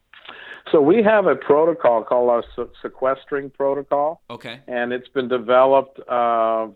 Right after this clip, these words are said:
Speaker 1: to a f-, high degree of, uh, efficiency in the semiconductor equipment industry. Again, the industry where most of us are, you know, uh, are from and, and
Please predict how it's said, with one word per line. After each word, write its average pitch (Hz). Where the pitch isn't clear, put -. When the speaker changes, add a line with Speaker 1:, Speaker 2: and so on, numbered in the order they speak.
Speaker 1:
to 123
a 110
f-, -
high 127
degree 123
of, 107
uh, 107
efficiency 113
in 107
the 104
semiconductor 113
equipment 117
industry. 104
Again, 110
the 110
industry 113
where 113
most 117
of 117
us 110
are, 110
you 113
know, 107
uh, 107
are 110
from 127
and, 104
and 104